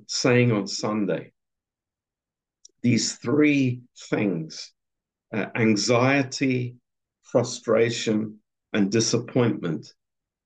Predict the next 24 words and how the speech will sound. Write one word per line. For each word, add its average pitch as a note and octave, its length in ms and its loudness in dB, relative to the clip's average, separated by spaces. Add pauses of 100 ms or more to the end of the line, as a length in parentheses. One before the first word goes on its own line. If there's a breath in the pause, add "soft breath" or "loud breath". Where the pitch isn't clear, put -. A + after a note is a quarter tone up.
(100)
they, B2 420 0
they B2 380 2
appear, C#3+ 760 -2 (460)
like, A2 280 0
very, E3 500 2
very C3 600 0
quickly A2 640 -4
in G2 140 -4
our F2+ 160 0
lives. E2 680 -6 (640)
And, G2+ 540 2 (120)
uh, F#2 540 -2 (880)
uh, E2 380 -2 (480)
it's, D3+ 340 0
it's - 360 -4
the C#3+ 100 2
spirit E3+ 800 0 (320)
of A#2+ 260 2
the B2 260 2
age C3 720 4 (320)
that A2+ 160 0
we A2 180 0
live A2+ 320 2
in. E2+ 200 -2